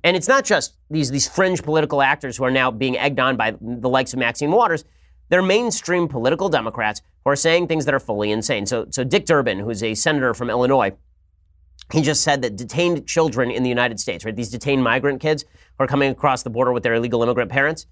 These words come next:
and now are being detained because we can't just release them into the public, right? We, we have to either separate them from their parents and give them to a relative, or they have to stay with their parents. Those are the only two choices. Well, now Dick Durbin is comparing those kids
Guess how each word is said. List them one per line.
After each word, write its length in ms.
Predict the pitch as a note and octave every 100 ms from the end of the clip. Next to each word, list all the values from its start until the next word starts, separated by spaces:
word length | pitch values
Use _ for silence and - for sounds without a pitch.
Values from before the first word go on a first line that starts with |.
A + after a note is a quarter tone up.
| _ _
and 140 | A2+ B2
now 140 | A2+
are 80 | A2
being 200 | C3+ C3
detained 480 | C3 A3 G3+ C#3 B2
because 440 | A2+ C3 A2+ -
we 100 | C3
can't 200 | B2+ A#2+
just 180 | A#2 -
release 320 | A2+ A#2+ A#2
them 180 | B2 G#2+
into 400 | - A2+ - G2+
the 120 | F2+
public, 400 | G2+ F#3 D3 D3 - _ -
right? 220 | F2+ F#2+
We, 160 | G#2+ G#2+
we 160 | A2 G#2
have 200 | A#2+ -
to 160 | A2 - -
either 140 | C3 C#3
separate 380 | - - E3+ D#3+
them 140 | D3
from 100 | D3
their 120 | E3
parents 300 | D#3+ A2+ D3
and 80 | C3
give 120 | A2
them 100 | B2+
to 60 | D#3
a 80 | F3+
relative, 420 | G2+ F#2 C#3 D3
or 360 | - E3+ B2 C#3+
they 60 | C3
have 100 | -
to 60 |
stay 160 | - D3
with 140 | F3+
their 100 | A#2
parents. 240 | G2+ F2 -
Those 160 | A2+
are 40 | B2
the 100 | C3+
only 160 | D#3+
two 120 | D#3+
choices. 440 | F3 G3+ F#3 G#2 - _ _ -
Well, 120 | C#3+
now 220 | F3 E3+
Dick 180 | D#3 D#3+
Durbin 260 | E3+ D#3+ D3+
is 120 | -
comparing 420 | D3+ D3 F3+ D3+
those 200 | D3+ G3+
kids 340 | - G#2+ G2